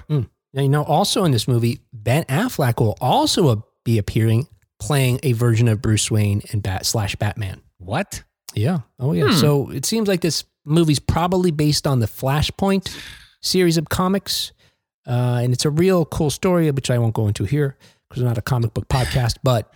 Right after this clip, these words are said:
Speaker 2: <laughs> So, wait a minute.
Speaker 1: we do get multiple Batmans.
Speaker 2: Are they the same Batman in
Speaker 1: Well,
Speaker 2: different timelines?
Speaker 1: in Flashpoint, a-, actually in, in their main timeline, you've got Bruce Wayne as Batman.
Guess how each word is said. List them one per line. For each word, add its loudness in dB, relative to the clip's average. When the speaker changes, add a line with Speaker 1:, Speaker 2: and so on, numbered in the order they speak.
Speaker 2:
<laughs> -4
So, -2
wait 2
a -2
minute. 0
Speaker 1:
we 6
do 2
get 2
multiple 2
Batmans. 0
Speaker 2:
Are 0
they 2
the 2
same 0
Batman 0
in 0
Speaker 1:
Well, 4
Speaker 2:
different 0
timelines? 0
Speaker 1:
in 4
Flashpoint, -2
a-, -4
actually 2
in, 2
in 2
their 2
main 2
timeline, -4
you've -2
got 0
Bruce 0
Wayne 2
as 0
Batman. -4